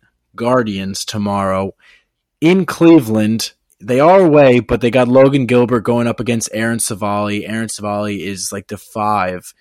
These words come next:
for Cleveland, and Logan Gilbert is phenomenal.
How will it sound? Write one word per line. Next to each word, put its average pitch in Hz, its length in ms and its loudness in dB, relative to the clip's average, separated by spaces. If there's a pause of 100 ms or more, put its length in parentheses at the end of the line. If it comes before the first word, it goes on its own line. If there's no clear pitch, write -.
(240)
for 101 340 -6
Cleveland, 90 760 -12
and 98 240 -8
Logan 110 260 -4
Gilbert 104 460 -8
is 101 200 -12
phenomenal. 113 680 -8